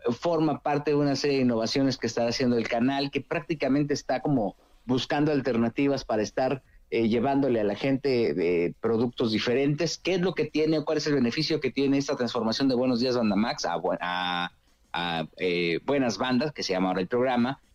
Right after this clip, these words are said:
es que justamente vas a poderlo ver ahora sí en el transcurso del día. Ya no será, sí es un programa de entretenimiento, es un programa de variedades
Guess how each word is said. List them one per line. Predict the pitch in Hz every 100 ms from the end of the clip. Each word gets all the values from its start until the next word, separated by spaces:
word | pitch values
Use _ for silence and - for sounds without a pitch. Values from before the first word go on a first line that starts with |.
| -
es | 135 -
que | - 151
justamente | - - 165 - 156 147 139
vas | 143 135
a | 135
poderlo | 117 127 123
ver | 127 135
ahora | 127 120
sí | 135
en | 135
el | 113
transcurso | 104 - 139 123 117
del | 120
día. | 143 151 160 - - - _
Ya | 104 131 131
no | 135
será, | 127 123 117 127 139 -
sí | - - - 180
es | 170
un | 165
programa | 139 135 135 127
de | 117
entretenimiento, | 110 113 123 127 156 151 151
es |
un | 143
programa | 123 117 123
de |
variedades | 120 127 139 135 151 -